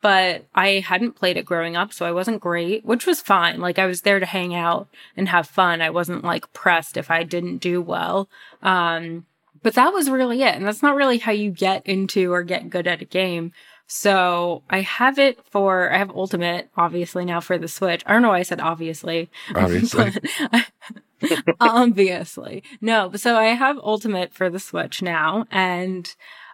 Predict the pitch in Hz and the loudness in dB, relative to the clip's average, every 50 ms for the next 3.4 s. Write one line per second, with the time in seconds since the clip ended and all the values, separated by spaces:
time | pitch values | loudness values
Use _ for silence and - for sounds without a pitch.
0 | _ _ _ - 196 190 190 190 196 196 202 202 202 202 196 190 185 - - - | _ _ _ 4 4 4 4 4 2 2 0 0 0 0 0 -2 -2 -6 -8 -6
1 | - 185 214 247 302 339 - 339 320 - - - 233 - - - 180 196 214 214 | -4 0 2 2 2 2 2 0 0 0 0 -2 -2 0 0 0 2 2 2 2
2 | 208 185 170 170 170 180 190 202 208 196 185 170 175 170 190 214 - 190 165 - | 0 -2 -2 -2 0 0 2 2 2 0 0 -2 -2 -2 -2 -2 -2 -6 -8 -6
3 | - 175 175 175 - - 175 175 | -4 -2 -2 -2 -2 -2 -4 -4